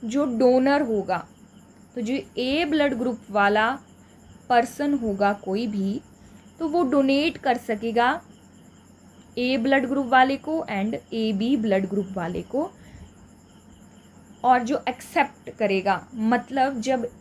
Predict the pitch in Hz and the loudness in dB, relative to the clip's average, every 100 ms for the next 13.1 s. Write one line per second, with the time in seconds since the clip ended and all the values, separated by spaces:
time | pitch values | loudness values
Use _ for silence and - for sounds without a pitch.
0 | - 269 285 339 381 403 - 208 226 233 | -8 -2 0 0 -2 -4 -6 -2 2 2
1 | 220 226 233 208 208 233 233 208 202 226 | 2 -4 0 2 4 2 0 -4 -4 -8
2 | 226 233 202 196 214 202 277 - - - | -4 -2 -2 -2 0 0 0 -4 -14 -20
3 | - - - 220 233 262 254 226 254 269 | -18 -14 -4 -2 -2 -2 -2 -2 -2 0
4 | 208 185 190 247 285 - - - - - | 0 -2 -2 -8 -8 -10 -20 -20 -20 -20
5 | - - 320 330 - 277 - 247 233 302 | -20 -6 -4 -4 -4 -6 -4 -2 -2 -4
6 | - - - - - 302 339 311 311 294 | -10 -20 -20 -14 -4 0 0 2 2 2
7 | 240 262 254 202 208 202 226 277 277 233 | 0 -2 -4 0 4 4 4 2 0 0
8 | 240 - 277 294 - 226 196 247 269 262 | -4 -4 -2 -2 -2 -4 -2 0 0 2
9 | 240 233 226 202 208 180 180 180 214 208 | 2 2 2 -2 -4 -2 0 2 0 0
10 | 214 190 170 - 202 277 - - - - | -2 -2 -4 -8 -8 -8 -10 -20 -20 -20
11 | - - - 202 208 214 220 254 269 - | -20 -20 -18 -6 -2 2 2 0 -2 -2
12 | 202 214 190 - 180 180 208 220 190 196 | -2 -2 -10 -10 -6 -4 -2 -2 2 0